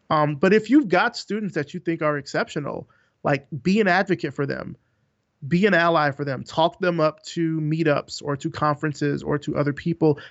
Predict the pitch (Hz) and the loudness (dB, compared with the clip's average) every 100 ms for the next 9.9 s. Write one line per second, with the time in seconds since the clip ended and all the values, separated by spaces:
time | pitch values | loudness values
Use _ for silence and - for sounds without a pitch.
0 | _ 156 143 151 - 151 156 143 135 135 | _ 2 4 4 2 2 4 2 0 -2
1 | 196 180 147 160 - 175 165 165 156 151 | 2 2 4 2 0 0 0 2 -2 -2
2 | - _ _ _ _ 147 143 147 - 156 | -8 _ _ _ _ 0 0 0 0 0
3 | 151 - _ _ 160 127 127 147 175 165 | 0 -4 _ _ 0 0 0 2 4 4
4 | 139 151 143 151 151 135 151 143 139 135 | 2 0 0 -4 -10 -4 -4 -4 -4 -6
5 | 135 135 127 - _ _ - 151 156 160 | -6 -10 -10 -12 _ _ -4 -2 -2 -4
6 | 147 160 156 151 147 151 139 139 135 147 | -4 -4 -2 -2 0 0 -2 -4 -4 -4
7 | 143 139 - 151 165 156 139 139 135 131 | -4 -6 -4 -2 -2 -4 -4 -2 -4 -6
8 | _ _ _ _ _ 147 139 139 - 160 | _ _ _ _ _ 0 0 0 -2 -2
9 | 135 135 139 156 208 208 135 120 127 | -2 -4 -4 0 2 0 -4 -6 -8